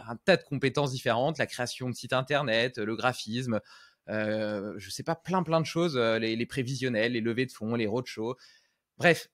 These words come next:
tout ça, je l'ai appris par moi-même. Ben, j'ai un état d'esprit de croissance et donc je sais que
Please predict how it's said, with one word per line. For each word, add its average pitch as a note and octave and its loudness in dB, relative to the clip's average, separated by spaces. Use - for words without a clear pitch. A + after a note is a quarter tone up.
tout F3+ -4
ça, A3 6
je D3+ -2
l'ai C#3+ 8
appris C3 0
par D3 6
moi-même. C#3+ 4
Ben, A#2+ 4
j'ai C3 0
un B2+ 4
état D3 2
d'esprit D3 -6
de D3+ -16
croissance F#3+ 0
et - -4
donc C#3+ -4
je C3 -2
sais A3 0
que C3+ 2